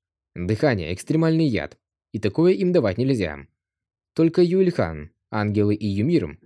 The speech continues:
у которого было экстремальное сопротивление ядам с самого рождения, могли покушать это печенье. Яд ведь не был усилен, так?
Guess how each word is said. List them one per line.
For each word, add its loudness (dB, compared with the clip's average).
у -6
которого 2
было 4
экстремальное -2
сопротивление -2
ядам -2
с -12
самого 0
рождения, -2
могли -2
покушать 0
это 0
печенье. -4
Яд 2
ведь 0
не 6
был 4
усилен, 2
так? 0